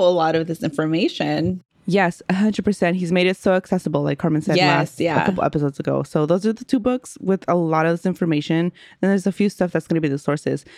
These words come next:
Speaker 2: But I wanted to mention the books because when I was looking for books to read on him, a lot of the reviews were like, "This is biased." Um, they're like, "I want an unbiased book on how this man, like, operated," or, like,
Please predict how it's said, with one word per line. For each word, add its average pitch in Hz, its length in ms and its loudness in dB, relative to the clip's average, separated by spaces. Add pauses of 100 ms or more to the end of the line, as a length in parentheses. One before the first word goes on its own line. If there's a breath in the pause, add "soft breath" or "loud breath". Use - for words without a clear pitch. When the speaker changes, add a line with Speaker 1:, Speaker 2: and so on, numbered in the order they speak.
(140 loud breath)
Speaker 2:
But 190 100 2
I 190 40 4
wanted 247 180 2
to 262 60 2
mention 208 260 0
the 175 80 2
books 180 340 0
because 165 380 -2
when 160 100 0
I 151 80 0
was 156 200 0
looking 214 260 2
for 190 100 0
books 156 300 -4
to 165 140 -2
read 156 180 0
on 202 140 0
him, 143 320 0 (320)
a 175 80 2
lot 180 160 0
of 220 100 0
the 254 80 2
reviews 196 380 0
were 175 100 2
like, 156 200 0 (100)
"This 180 180 -2
is 170 140 -2
biased." 190 840 2
Um, 170 200 2
they're 151 320 2 (120)
like, 165 160 0
"I - 60 0
want 170 240 0
an 175 140 2
unbiased 170 680 0
book 165 280 -2 (180)
on 170 140 -2
how 165 180 0
this 156 480 -4
man, 147 460 0
like, 143 300 -4 (260)
operated," 151 640 0
or, 143 140 2
like, 139 260 -2